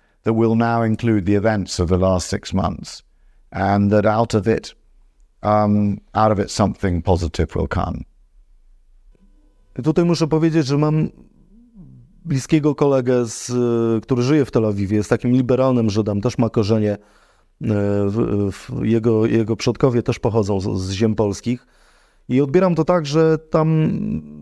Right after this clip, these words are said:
Speaker 2: Żydzi w, w państwie Izrael też są wewnętrznie podzie-, bardzo podzieleni. Wydaje mi się, że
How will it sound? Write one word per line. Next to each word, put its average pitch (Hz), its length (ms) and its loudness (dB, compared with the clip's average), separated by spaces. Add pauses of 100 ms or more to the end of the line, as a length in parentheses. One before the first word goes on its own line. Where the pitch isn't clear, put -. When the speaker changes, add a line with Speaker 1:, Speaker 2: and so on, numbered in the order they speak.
(120)
Speaker 2:
Żydzi 160 520 2
w, - 140 -14 (360)
w - 260 -20
państwie 160 320 0
Izrael 160 300 2
też 156 140 -2
są 156 180 0
wewnętrznie 143 420 -2
podzie-, 135 280 -2
bardzo 135 300 -2
podzieleni. 131 520 0
Wydaje 135 260 0
mi 139 60 -2
się, 135 120 -4
że 135 220 0